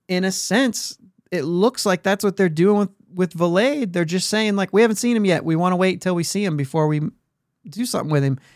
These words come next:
And that's been really surprising to me. And maybe the same with Connor Joe.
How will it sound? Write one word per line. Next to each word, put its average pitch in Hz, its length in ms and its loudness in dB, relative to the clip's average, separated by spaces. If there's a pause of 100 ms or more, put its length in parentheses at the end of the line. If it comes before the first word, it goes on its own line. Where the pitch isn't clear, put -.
(180)
And 160 180 -2
that's 262 220 2
been 190 180 2
really 165 260 2
surprising 196 540 -2
to 143 60 -2
me. 143 120 2
And 156 120 0
maybe 185 240 0
the 175 80 -2
same 165 260 -2
with 151 120 -8
Connor 156 260 0
Joe. 143 380 0